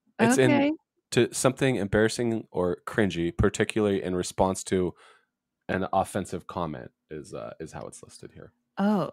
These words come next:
Speaker 2: okay. Next time you say something offensive about women, like you do most
Speaker 1: Big yikes.
Speaker 2: episodes, I'm like, "Oh, man, big yikes vibes."
Speaker 1: <laughs> Big yikes vibes. <laughs>
Speaker 2: <laughs> All right,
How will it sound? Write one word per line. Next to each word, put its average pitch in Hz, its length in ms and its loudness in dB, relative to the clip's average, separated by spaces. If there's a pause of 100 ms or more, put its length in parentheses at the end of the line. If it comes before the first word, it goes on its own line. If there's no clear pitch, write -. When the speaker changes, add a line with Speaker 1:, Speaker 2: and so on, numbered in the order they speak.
Speaker 2:
okay. 175 240 2
Next 170 300 0
time 247 220 4
you 208 100 2
say 175 300 0
something 180 360 -2
offensive 156 480 -4
about 160 260 -4
women, 156 400 0
like 185 200 -2
you 175 80 -6
do 175 140 0
most 175 200 2
Speaker 1:
Big 175 100 0
yikes. - 100 -4
Speaker 2:
episodes, 208 420 2
I'm 175 120 2
like, 151 180 0
"Oh, 190 120 2
man, 147 300 0
big 170 240 -2
yikes 110 460 -4
vibes." 110 380 -8
Speaker 1:
<laughs> - 920 -6
Big 107 140 2
yikes 95 340 -4
vibes. - 480 2
<laughs> - 840 0
Speaker 2:
<laughs> - 400 -10
All 220 220 8
right, 269 280 6